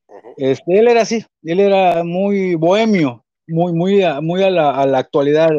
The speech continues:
Speaker 2: este, pero sinceramente no, nu-, nunca hizo caso. Y pues yo qui-, yo quiero decir que vivió la vida, este, a su manera.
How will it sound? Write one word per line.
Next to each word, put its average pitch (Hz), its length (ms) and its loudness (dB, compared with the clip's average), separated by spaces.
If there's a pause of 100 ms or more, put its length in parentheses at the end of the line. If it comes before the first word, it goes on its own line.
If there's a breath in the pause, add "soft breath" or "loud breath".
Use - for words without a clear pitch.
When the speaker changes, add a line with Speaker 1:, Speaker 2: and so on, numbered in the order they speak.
(140)
Speaker 2:
este, 131 240 -12
pero 139 260 -2
sinceramente 170 640 -4
no, 214 160 -2
nu-, 226 220 0
nunca 226 260 -4
hizo 208 240 -6
caso. 220 460 -4 (720 soft breath)
Y 185 140 2
pues 175 220 0
yo 208 180 -2
qui-, 214 180 -8
yo 208 200 -2
quiero 247 260 2
decir 226 320 0
que 220 220 0
vivió 170 240 0
la 214 120 2
vida, 202 540 0
este, 160 300 -4
a 151 40 -2
su 175 120 -4
manera. 226 320 -2